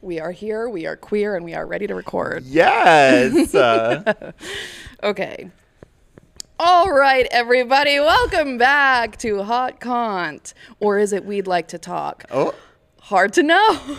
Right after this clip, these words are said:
Speaker 1: <laughs> It's your pals, Hal.
Speaker 2: And Jamal.
Speaker 1: Oh, and we're back.
Speaker 2: <laughs>
Speaker 1: And it feels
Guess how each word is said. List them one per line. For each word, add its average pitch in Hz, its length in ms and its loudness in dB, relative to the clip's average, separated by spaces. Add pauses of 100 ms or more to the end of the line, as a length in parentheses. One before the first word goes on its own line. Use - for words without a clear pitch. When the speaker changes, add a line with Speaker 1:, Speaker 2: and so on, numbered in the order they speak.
Speaker 1:
<laughs> - 100 -14
It's - 240 -2
your 240 140 2
pals, 240 440 0
Hal. 202 520 -2
Speaker 2:
And 123 180 -4
Jamal. 135 540 -6
Speaker 1:
Oh, 523 840 -4
and 240 200 -6
we're - 160 -10
back. - 840 -6 (420)
Speaker 2:
<laughs> - 440 -8
Speaker 1:
And 233 120 -4
it 233 140 -6
feels 214 540 -6